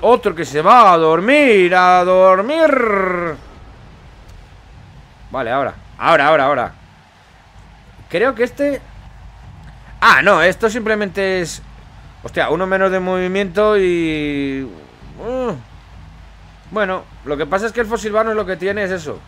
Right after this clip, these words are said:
Que como se le rompen con facilidad, pues tampoco puedes andar, eh, sacando dinero suficiente para renovar, renovarlos cada poco. Busca el,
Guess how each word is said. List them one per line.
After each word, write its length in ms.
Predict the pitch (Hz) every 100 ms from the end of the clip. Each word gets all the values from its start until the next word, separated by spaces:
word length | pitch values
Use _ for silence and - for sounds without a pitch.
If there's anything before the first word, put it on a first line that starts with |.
| - - - - - - - _ - - - - - - -
Que 120 | 160
como 200 | 156 170
se 100 | 160
le 100 | 170
rompen 320 | 165 214 226
con 120 | 233 214
facilidad, 480 | 214 202 202 214
pues 120 | 190 185
tampoco 440 | 170 143 185 233
puedes 280 | 190 196 160
andar, 520 | 156 151 147 139 107 - - - - - -
eh, 360 | - 151 147 143
sacando 340 | 131 143 151 151
dinero 280 | 147 151
suficiente 440 | 139 131 135 143 143
para 200 | 139 135
renovar, 340 | 139 143 147 147 - - -
renovarlos 500 | 127 139 139 151 143
cada 180 | 139 123
poco. 320 | 165 135 101 85 - - - - - - - - - -
Busca 360 | 165 233 285
el, 120 | 233